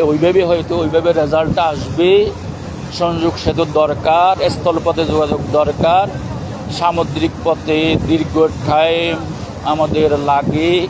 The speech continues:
এ, মহেশখালী একটি বাংলাদেশের একমাত্র পাহাড় বিশিষ্ট দ্বীপ। এখানে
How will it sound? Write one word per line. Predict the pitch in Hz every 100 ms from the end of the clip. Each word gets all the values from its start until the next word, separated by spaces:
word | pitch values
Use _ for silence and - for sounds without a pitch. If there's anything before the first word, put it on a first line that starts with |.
| - - - - - - - - - - -
এ, | 151 147
মহেশখালী | 151 160 170 - - 165 165 165
একটি | 156 160 151
বাংলাদেশের | 151 151 151 - 165 165 165 156
একমাত্র | 147 151 147 - 156 151 151 151 143 151
পাহাড় | 127 156 156
বিশিষ্ট | 151 143 139 - 151 147
দ্বীপ। | 147 165 - - - - - - - - - - - - - - - - - - - - 180 156
এখানে | 143 165 156